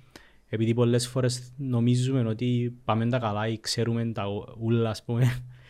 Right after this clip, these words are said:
Ενώ όταν πιάσεις μια άλλη οπτική, ένα feedback από άτομα τα οποία επεράσαν από το μονοπάτι σου ή που πάρουν με μονοπάτι,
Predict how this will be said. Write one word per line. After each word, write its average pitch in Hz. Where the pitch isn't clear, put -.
Ενώ 123
όταν 120
πιάσεις 120
μια 117
άλλη 123
οπτική, 98
ένα 113
feedback 113
από 110
άτομα 110
τα 120
οποία 113
επεράσαν 110
από 107
το 104
μονοπάτι 98
σου 123
ή 110
που 107
πάρουν 104
με 101
μονοπάτι, 104